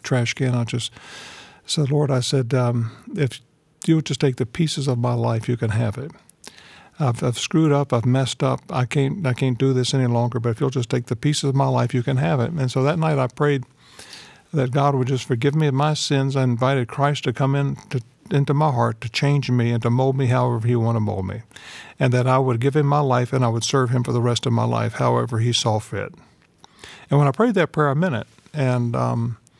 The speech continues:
and so that, that prayer, I've prayed similar prayers like that over the years. This Lord, you know, kind of rededicating my life. "Father, here's my life. It's yours. Take it and use it however you want."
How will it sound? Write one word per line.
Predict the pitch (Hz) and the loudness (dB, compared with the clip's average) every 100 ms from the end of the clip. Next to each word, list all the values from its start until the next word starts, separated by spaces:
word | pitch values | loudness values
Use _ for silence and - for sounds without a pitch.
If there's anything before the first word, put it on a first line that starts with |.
| - - - - 147 | -20 -20 -20 -8 -2
and | 131 | 0
so | - 135 131 123 117 110 - - _ - | 2 2 2 0 -2 -8 -18 -20 _ -16
that, | 180 147 143 135 - | -10 0 2 2 -4
that | 143 127 143 135 135 _ _ | -6 -4 -2 -2 -4 _ _
prayer, | - 156 160 143 123 - - - _ _ - | 0 2 4 2 -2 -12 -20 -20 _ _ 0
I've | 139 123 | 0 0
prayed | - 151 127 | 0 0 2
similar | - 190 175 | 0 0 0
prayers | - 135 123 | 0 -2 0
like | 131 135 | -2 0
that | 131 | 0
over | 131 123 | 0 0
the | 151 | 0
years. | 135 | 0
This | 120 113 | 0 0
Lord, | 135 139 143 | -2 -2 -2
you | 135 | 0
know, | 120 117 - - | 0 -2 -10 0
kind | 151 | 0
of | 131 | 2
rededicating | 143 127 156 151 - 127 113 | 0 2 0 0 0 0 2
my | 113 | 0
life. | 110 104 - - | 0 -2 -8 -8
"Father, | - 139 139 | 0 2 2
here's | 131 139 | 0 0
my | 143 135 | 0 0
life. | 139 143 117 - - | 0 -2 -4 -10 -4
It's | 131 - | -2 0
yours. | 127 113 104 | 0 0 -2
Take | - 123 - | -2 -2 -2
it | |
and | 135 | -2
use | 127 120 | 0 0
it | |
however | 123 120 120 | 0 -2 -2
you | 117 | -2
want." | 131 110 | -2 -2